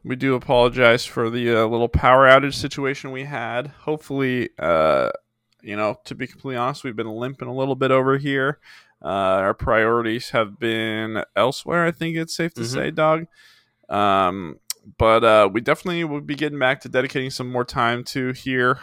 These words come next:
Speaker 1: Uh, we'd love to hear any questions, comments, concerns you would have. Obviously, that helps us fuel the fire that is the Maker Made podcast. But, uh, on that note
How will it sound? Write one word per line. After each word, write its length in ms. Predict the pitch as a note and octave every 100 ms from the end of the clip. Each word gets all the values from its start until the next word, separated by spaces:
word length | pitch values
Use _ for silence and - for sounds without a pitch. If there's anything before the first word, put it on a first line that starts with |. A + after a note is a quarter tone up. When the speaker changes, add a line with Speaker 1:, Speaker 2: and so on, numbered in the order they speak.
| -
Speaker 1:
Uh, 180 | A2+ A2+
we'd 180 | A#2+ A#2+
love 160 | A#2+
to 60 | A#2+
hear 600 | A#2+ C3+ B2 A#2+ A#2+ A#2+
any 220 | - B2+ B2+
questions, 560 | - C3+ - C#3 C3+
comments, 360 | - C3 B2 B2+
concerns 440 | - C3 C3+ C3+
you 80 | B2+
would 80 | C3
have. 320 | C#3+ C3+ C#3
Obviously, 400 | A#2+ B2+ C3+ C#3
that 80 | A#2+
helps 280 | B2+ A2 -
us 140 | A2
fuel 320 | - - B2
the 80 | A2
fire 540 | - B2 A2+ A2+ B2 - _
that 140 | - A#2
is 160 | B2
the 80 | C3
Maker 260 | C3 A#2+ C#3
Made 180 | B2 B2
podcast. 640 | C#3 B2 - D3+ D#3 - - _ - _ _
But, 320 | A#2+ G#2 G#2
uh, 420 | G2+ F2+ D#2 C#2 A#1+ _ _ _ _
on 120 | -
that 160 | A#2 F#3
note 240 | D#3+ C3+